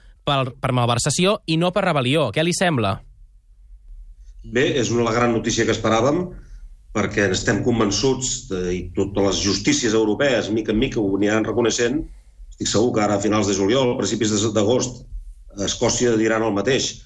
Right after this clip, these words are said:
Speaker 2: És obvi, evident, palpable i tangible que no hi ha rebel·lió, en el sentit de quan es parla de rebel·lió armada. Per tant, això és un càrrec que envergonyeix a tothom qui té una certa estima el, el,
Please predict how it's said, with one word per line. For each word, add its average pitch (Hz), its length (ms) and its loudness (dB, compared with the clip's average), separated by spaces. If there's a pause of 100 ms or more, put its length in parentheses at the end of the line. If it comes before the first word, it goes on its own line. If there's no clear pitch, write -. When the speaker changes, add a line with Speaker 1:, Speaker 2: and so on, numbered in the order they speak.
(220)
Speaker 2:
És 101 160 -2
obvi, 117 460 2 (100)
evident, 107 480 0 (320)
palpable 120 560 2
i 113 160 0
tangible 113 560 0 (400)
que 113 80 0
no 113 80 2
hi 120 80 4
ha 123 80 2
rebel·lió, 110 500 2 (220)
en - 160 -12
el - 20 -4
sentit 120 460 -2 (380)
de 98 120 -2
quan 107 80 2
es 98 100 -2
parla 117 280 2
de 110 100 2
rebel·lió 107 540 2
armada. 95 380 0 (800)
Per 95 200 -4
tant, 127 220 2 (100)
això - 240 -2
és 113 160 0
un 110 140 2
càrrec 120 400 0 (500)
que 98 140 0 (480)
envergonyeix 101 880 2 (680)
a - 80 -14
tothom 110 340 0
qui 107 140 -2
té 120 80 2
una 107 80 2
certa 110 320 0
estima 113 540 0 (560)
el, 90 100 -6
el, 87 240 -2